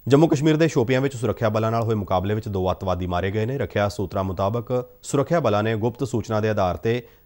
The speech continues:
ਜ਼ੈਨਪੁਰਾ ਖੇਤਰ ਦੇ ਮੇਲਹੋਰਾ ਇਲਾਕੇ ਵਿੱਚ ਭਾਲ ਦੀ ਕਾਰਵਾਈ ਆਰੰਭੀ ਸੀ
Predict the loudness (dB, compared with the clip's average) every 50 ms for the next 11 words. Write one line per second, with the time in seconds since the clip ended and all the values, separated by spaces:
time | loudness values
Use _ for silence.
0 | _ -8 -4 2 4 4 4 4 2 2 4 4 4 4 4 2 0 -2 0 0
1 | 0 -2 0 0 0 -2 -2 -4 -8 -14 -20 _ _ _ _ _ -2 2 6 6
2 | 6 6 6 4 4 6 4 4 4 0 0 0 0 0 0 0 0 0 2 0
3 | -2 -2 -4 -4 0 2 2 4 4 2 0 -2 -2 -2 -2 -2 0 -2 -4 -2
4 | -2 -2 -2 -2 -2 -4 -6 -10 -14